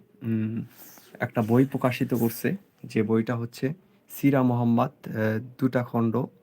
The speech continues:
আ, প্রথম এবং দ্বিতীয় খণ্ড। তো যারা, আ, রাসূলকে ভালোবাসেন,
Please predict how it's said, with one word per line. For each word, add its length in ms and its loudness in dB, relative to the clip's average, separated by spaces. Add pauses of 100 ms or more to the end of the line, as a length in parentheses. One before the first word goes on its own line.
(400)
আ, 280 0
প্রথম 320 0
এবং 300 2
দ্বিতীয় 340 0
খণ্ড। 360 -2 (1120)
তো 80 -2
যারা, 420 2
আ, 340 2
রাসূলকে 440 -2
ভালোবাসেন, 680 -2